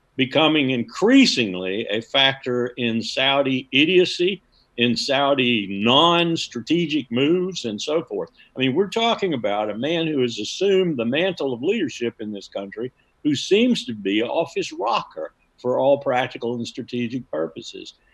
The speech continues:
I'm surprised that the royals have not already moved to get this guy out of the position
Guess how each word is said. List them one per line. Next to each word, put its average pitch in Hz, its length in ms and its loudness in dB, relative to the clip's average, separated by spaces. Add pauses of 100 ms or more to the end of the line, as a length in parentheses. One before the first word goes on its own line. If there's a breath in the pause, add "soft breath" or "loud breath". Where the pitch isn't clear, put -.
(160)
I'm 208 240 2
surprised 185 1080 -2
that 113 200 -4
the 110 80 -6
royals 127 600 0
have 113 160 -6
not 110 220 -4
already 104 380 -6
moved 123 720 0 (360)
to 117 80 -4
get 120 240 0
this 107 160 -4
guy 107 360 -2 (120)
out 123 240 0
of 110 80 -2
the 98 80 -6
position 95 760 -6